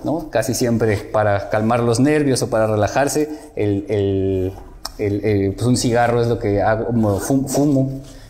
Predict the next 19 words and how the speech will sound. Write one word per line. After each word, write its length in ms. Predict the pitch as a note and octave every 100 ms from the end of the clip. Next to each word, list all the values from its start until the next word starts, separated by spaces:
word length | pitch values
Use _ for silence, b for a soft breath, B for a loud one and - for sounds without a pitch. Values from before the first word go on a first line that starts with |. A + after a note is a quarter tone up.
| -
Me 120 | A2+
gusta 520 | B2+ D3+ D#3 C3 B2+ G2+
y 80 |
es 80 | G#2+
parte 340 | - A#2+ A#2 A2+
de 60 |
también 300 | G#2+ A2 A#2+
la, 240 | A2+ G#2 A2+
la 160 | A2
parte 300 | A#2+ A#2+ B2
cotidiana, 680 | A#2 A2 G#2 A2 A#2+ G#2+ G#2+
¿no? 160 | B2+
Los, 200 | D3 G#2+
los 200 | A2+ A2
gustos 320 | A#2 C3 C3+ A#2
que 100 | A2
tenga 360 | A#2 A2+ A2
cada 280 | A2 A2+ G#2
quien. 400 | D3 C3+ A2+